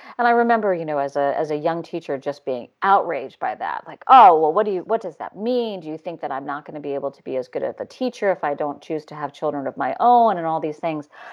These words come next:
And then I had my own children, and I realized what she meant was not that my practice as a Montessorian would be different, but that my understanding of how hard the work is, of how much more complicated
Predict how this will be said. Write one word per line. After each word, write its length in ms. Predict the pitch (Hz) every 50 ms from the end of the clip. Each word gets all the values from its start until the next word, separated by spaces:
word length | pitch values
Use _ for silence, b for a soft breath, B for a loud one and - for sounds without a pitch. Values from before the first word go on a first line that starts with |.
| B B B B B -
And 160 | 233 233 247
then 80 | 262
I 80 | 254 247
had 180 | 233 233 226 202
my 100 | 190 180
own 120 | 170 160
children, 340 | - - 202 190 170 156 143
and 120 | 139 131 135
I 60 | 135
realized 420 | 135 139 147 147 147 143 139 139 -
what 140 | 135 135 -
she 140 | - 131 131
meant 440 | 131 131 143 143 135 131 - - -
was 160 | 147 143 156
not 340 | 165 170 180 190 202 - -
that 300 | 196 190 185 170 160 -
my 140 | 151 151 147
practice 640 | - - - - 190 175 180 175 175 - 165 156 -
as 120 | 151 143 156
a 60 | 143
Montessorian 720 | 143 139 135 135 - - - 196 196 208 202 190 175 156
would 140 | 143 139 135
be 120 | - 135
different, 640 | - - 139 127 - - 127 123 120 113 117 - - B B B B B B B B B _ -
but 180 | 175 165 170
that 240 | - 175 170 160 -
my 460 | 165 170 165 165 165 165 165 165 - - _ _ _ _ -
understanding 880 | 185 196 208 214 220 202 180 - - 165 160 165 170 170 170 156 147
of 80 | 139 135
how 260 | - - - 151 151
hard 400 | 147 - - 165 156 156 151 151
the 80 | - 147
work 380 | 139 139 156 139 143 151 - -
is, 300 | 107 110 101 90 - -
of 80 | 139 -
how 220 | - - - 190
much 320 | 190 190 190 185 - - -
more 120 | 175 151
complicated 1000 | - - - - 160 156 151 - - 143 - - - 110 - - 107 87 -